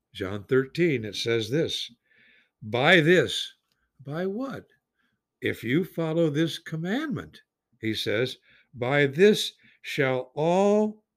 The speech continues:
men know that ye are my disciples, if you love one another."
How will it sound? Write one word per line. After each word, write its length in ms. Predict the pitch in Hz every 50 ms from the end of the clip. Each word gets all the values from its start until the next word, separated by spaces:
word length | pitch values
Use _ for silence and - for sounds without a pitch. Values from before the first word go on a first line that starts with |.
| _ _ 139
men 640 | 135 135 156 165 165 170 180 175 175 180 180 175 - _ _ _ _ -
know 640 | 135 135 143 151 147 143 147 156 160 165 160 - _ _ _ _ _ -
that 340 | 123 120 127 120 117 107 104
ye 480 | 113 131 151 175 185 190 190 190 190 - - _ _ -
are 420 | 143 139 147 151 156 156 160 156
my 420 | 147 135 135 143 151 151 151 156 147
disciples, 1200 | 127 135 135 131 - - - - 156 160 156 151 - - 110 107 120 131 127 - - - - - _ _ _ _ _ _ _ _ _ _ _ _ -
if 380 | 175 175 170 139 - - -
you 420 | 135 147 156 165 165 170 170 156 131
love 560 | 120 127 147 151 151 151 156 156 147 135 127
one 360 | 123 123 139 147 143 143 139
another." 600 | 139 135 131 127 127 123 107 107 92 90 85 -